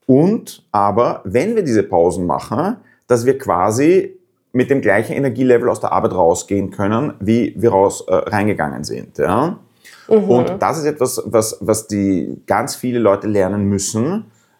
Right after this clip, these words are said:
Speaker 1: dass sie nicht so gestresst und schnell durch den Tag laufen, sondern dass sie insgesamt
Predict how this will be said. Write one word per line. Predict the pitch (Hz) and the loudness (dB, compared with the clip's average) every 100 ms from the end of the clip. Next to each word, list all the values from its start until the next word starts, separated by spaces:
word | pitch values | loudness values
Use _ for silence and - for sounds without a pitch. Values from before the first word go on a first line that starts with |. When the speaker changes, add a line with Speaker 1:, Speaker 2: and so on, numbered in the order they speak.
| _ _ | _ _
Speaker 1:
dass | 123 117 | 0 0
sie | - 127 123 | 2 0 0
nicht | 120 139 - - - | 0 0 0 -8 -14
so | - 123 117 107 - _ _ _ _ - | -2 4 4 2 -2 _ _ _ _ -4
gestresst | 110 - 107 95 - - | -4 -4 0 2 2 -4
und | - 113 | -6 -8
schnell | - 120 131 175 | -4 0 0 2
durch | - - | 0 0
den | 101 | -4
Tag | 92 85 90 | 0 0 0
laufen, | 90 80 - - 107 180 - _ _ | 2 2 0 0 0 0 -6 _ _
sondern | - 123 120 | -4 -2 0
dass | 113 117 | -4 -6
sie | - | -2
insgesamt | 151 214 - - - 92 80 78 - | 0 0 0 -2 0 0 0 -6 -12